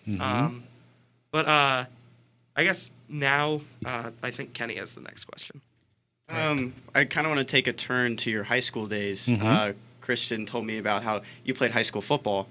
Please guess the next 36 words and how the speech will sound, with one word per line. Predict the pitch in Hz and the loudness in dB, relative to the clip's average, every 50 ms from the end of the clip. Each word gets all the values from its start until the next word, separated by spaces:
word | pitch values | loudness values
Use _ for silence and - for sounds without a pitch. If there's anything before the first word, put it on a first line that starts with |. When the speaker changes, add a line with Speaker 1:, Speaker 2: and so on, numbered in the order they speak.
| - - - | -10 -2 2
Speaker 1:
Mm-hmm. | 117 101 92 120 190 247 - - | 2 6 6 6 6 6 4 0
Speaker 3:
and | 123 127 104 | 4 6 6
Speaker 1:
I | |
Speaker 3:
not | 123 120 120 | 6 8 6
a, | 127 123 | 4 4
Speaker 1:
did. | 101 113 | 2 2
Speaker 3:
not | 131 139 143 | 2 4 4
a | 147 | 4
lot | 139 135 131 | 2 2 0
of | 120 | 0
people | - 135 - 131 | -2 -2 -2 -2
know | 120 127 139 147 | 0 0 0 0
about | 131 120 104 - - | 0 -2 -4 -6 -8
that. | 104 104 104 - | -8 -6 -4 -4
So, | - - 110 104 | -2 -2 -2 -2
uh, | 104 101 101 101 101 101 101 | -2 -2 -2 -2 -4 -6 -6
we | 117 113 | -4 -2
recently | 117 123 120 - 120 - | 0 0 -2 -2 -4 -2
found | 120 117 117 | -2 -2 0
out | 113 107 | -2 -2
you | 117 113 | -2 0
were | 113 | 0
also | 113 117 - 120 107 | 0 0 0 0 -2
a | 104 | 0
linebacker, | 101 113 120 127 131 113 110 101 101 - - 101 98 101 - | 2 2 2 4 4 4 2 2 0 -2 -4 -4 -4 -4 -4
Speaker 1:
Mm-hmm. | 104 92 82 85 92 101 120 143 147 | -6 -6 -6 -4 -4 -2 -2 -2 -2
Speaker 3:
and | - 107 | 2 2
I | 120 123 | 2 4
just | 120 120 - | 2 0 -2
wanna | 127 117 113 | 0 0 0
know | 110 107 107 104 | 0 0 2 0
everything | 101 98 101 95 107 107 101 | 0 0 -2 -4 -4 -8 -6
about | - - 95 95 - | -6 -6 -6 -6 -6
that. | - - - - - | -8 -8 -8 -8 -8
Speaker 1:
Yeah, | 98 98 98 | -8 -6 -2
so | - - - 110 110 - | 0 2 2 2 2 2